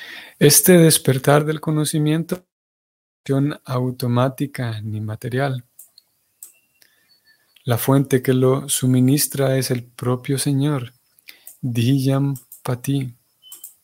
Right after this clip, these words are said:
pues hasta Brahma está supeditado también a esa regulación del Creador Supremo.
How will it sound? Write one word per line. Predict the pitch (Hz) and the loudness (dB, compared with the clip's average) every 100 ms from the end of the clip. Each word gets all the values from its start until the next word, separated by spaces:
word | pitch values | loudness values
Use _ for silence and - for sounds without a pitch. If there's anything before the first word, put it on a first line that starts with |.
| _ _ _ _ - - - - - | _ _ _ _ -20 -20 -20 -20 0
pues | 135 131 - - - | 4 4 2 -2 -2
hasta | 127 - 131 127 | 0 0 0 0
Brahma | 131 123 127 139 139 139 165 - _ _ _ - | 0 0 2 4 4 2 -2 -10 _ _ _ -4
está | 123 120 117 | 0 2 2
supeditado | 135 127 127 131 131 139 135 135 | 2 2 2 4 2 2 4 2
también | 131 143 139 135 139 156 | 2 0 2 2 0 -2
a | 143 123 | -2 0
esa | 127 - 131 | 0 0 0
regulación | 123 120 117 117 113 131 131 | 0 0 0 0 -2 -2 0
del | 131 120 | -2 -4
Creador | - 117 117 120 120 120 | -6 -4 -4 -4 -4 -6
Supremo. | - - - 113 113 | -12 -10 -8 -6 -10